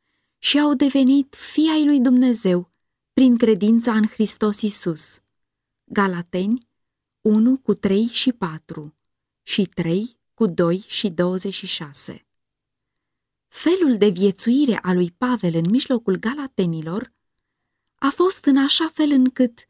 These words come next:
mai târziu a putut spune: „Vă rog să fiți ca mine.” Galateni patru cu doisprezece.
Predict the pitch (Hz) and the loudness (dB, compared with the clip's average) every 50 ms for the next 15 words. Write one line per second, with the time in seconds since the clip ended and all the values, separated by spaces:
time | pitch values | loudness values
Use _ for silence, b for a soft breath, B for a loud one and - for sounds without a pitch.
0 | _ _ _ _ _ - 247 294 294 269 - 254 214 208 202 254 285 294 - - | _ _ _ _ _ 0 2 2 2 2 2 2 2 2 2 2 2 2 0 0
1 | 277 269 - 254 240 - 277 262 - - - - - 208 202 190 180 175 165 165 | -2 -2 0 -2 0 0 -2 -2 0 -2 -2 -2 0 0 0 2 0 0 -2 -6
2 | 165 _ _ _ _ _ _ _ _ _ - 196 208 247 254 302 339 381 381 - | -12 _ _ _ _ _ _ _ _ _ -6 0 2 2 2 4 2 0 0 0
3 | - - 339 330 - 320 320 - - - - 302 294 285 254 233 196 175 165 156 | -2 0 0 0 0 -2 -2 -2 -4 -6 -2 0 2 4 4 4 2 0 -2 -6
4 | 156 - _ _ _ _ _ _ _ _ _ - 202 220 202 190 175 165 - - | -8 -12 _ _ _ _ _ _ _ _ _ -6 -2 -2 -2 -2 -4 -6 -8 -6
5 | 190 202 226 254 - - 190 190 - - 220 - - 262 226 262 214 175 - - | -4 -2 -2 -2 -4 -8 -14 -12 -10 -10 -8 -6 -4 -2 0 0 0 0 -2 -4
6 | - 165 165 - - 156 - - - - - | -6 -6 -6 -6 -6 -6 -6 -8 -8 -8 -10